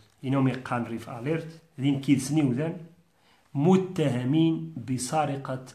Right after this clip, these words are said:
أرشيف محمد شاشة. وني ويسير محمد شاشة. محمد شاشة ديج الكاتب ذاري فيه. غاس مجموعة الكتب، غاس مجموعة الوثائق، غاس مجموعة الأ-، الأرشيف. إوا الشخص هو متهم بسرقة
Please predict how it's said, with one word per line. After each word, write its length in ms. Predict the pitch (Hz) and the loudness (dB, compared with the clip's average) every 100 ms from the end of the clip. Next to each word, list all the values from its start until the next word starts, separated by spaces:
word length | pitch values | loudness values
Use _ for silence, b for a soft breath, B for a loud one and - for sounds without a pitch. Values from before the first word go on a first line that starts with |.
| - | -4
أرشيف 640 | 131 123 - 143 139 135 - 139 | -2 -2 -4 -2 -2 -4 -6 -4
محمد 580 | 123 139 - 120 113 | -2 -2 -2 -4 -4
شاشة. 360 | - 117 107 - _ _ _ _ _ _ _ _ b b b b - | -8 -12 -14 -18 _ _ _ _ _ _ _ _ b b b b -6
وني 140 | 123 | 0
ويسير 500 | 135 135 123 - 139 | 2 2 0 -2 0
محمد 480 | 131 131 123 127 123 | 0 -2 -2 -2 -4
شاشة. 560 | - 131 120 180 175 175 B B B 151 | -6 -6 0 4 4 0 B B B -8
محمد 360 | 143 131 123 | -4 -2 -2
شاشة 420 | 117 127 - 139 | -4 -8 -6 -4
ديج 220 | 123 120 120 | -2 -4 -4
الكاتب 640 | 117 - 139 135 127 113 | -6 -4 -4 -2 -4 -2
ذاري 340 | 120 127 123 | -2 -2 -2
فيه. 360 | 120 135 139 139 B B 135 | -2 -2 -2 -6 B B -4
غاس 240 | 127 123 | -4 -2
مجموعة 440 | 131 113 127 127 123 | -4 -4 -4 -2 -2
الكتب، 540 | 120 - 120 - 123 | -4 -6 -6 -4 -4
غاس 260 | 120 120 135 | -4 -8 -8
مجموعة 360 | 113 127 117 | -8 -6 -6
الوثائق، 600 | 127 123 123 117 127 147 139 | -6 -6 -8 -8 -10 -10 -8
غاس 240 | 131 135 | -8 -8
مجموعة 380 | 117 113 131 120 | -8 -6 -6 -6
الأ-، 380 | 131 127 127 131 | -8 -8 -8 -8
الأرشيف. 600 | 123 127 135 - 165 160 160 B B - | -6 -4 -4 0 0 -2 -14 B B -8
إوا 180 | 139 131 | -4 -2
الشخص 480 | 123 - - - 131 | -2 -4 -6 -8 -6
هو 340 | 123 139 139 135 | -4 -2 -4 -2
متهم 920 | 135 196 202 - - 139 120 131 120 | 4 4 4 -2 -2 -2 0 -2 -4
بسرقة 800 | 117 - 143 131 127 127 120 | -6 -4 -4 -4 -6 -10 -12